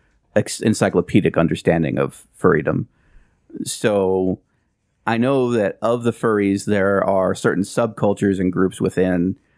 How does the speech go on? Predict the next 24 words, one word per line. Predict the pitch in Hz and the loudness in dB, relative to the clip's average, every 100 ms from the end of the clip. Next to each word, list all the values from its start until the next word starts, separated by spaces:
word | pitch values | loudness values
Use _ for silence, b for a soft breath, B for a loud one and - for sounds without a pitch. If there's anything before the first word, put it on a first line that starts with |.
| _ 107 | _ -2
that | 95 - 110 | -2 -2 -2
may | 104 98 101 | 0 2 0
have | 110 113 | 0 -2
a | 110 | 0
way | 113 117 | 0 2
of | 110 | 0
referring | 110 120 117 | -2 0 -2
to | 113 | -2
themselves, | 110 117 117 113 110 | -2 0 2 0 0
but | 101 | 0
the | - | 0
only | 131 160 | 2 2
one | 151 131 | 2 2
I'm | 117 113 | 2 2
aware | 101 107 107 101 | 2 2 2 2
of, | 92 90 | 0 0
and | - 98 | 0 2
that | 98 | 2
most | 107 113 - | 2 0 0
people | 107 101 | -2 0
are | 95 | 0
aware | 92 90 85 | 2 2 2
of, | 87 - | 0 -2
is, | - 92 92 - | -2 -2 -2 -6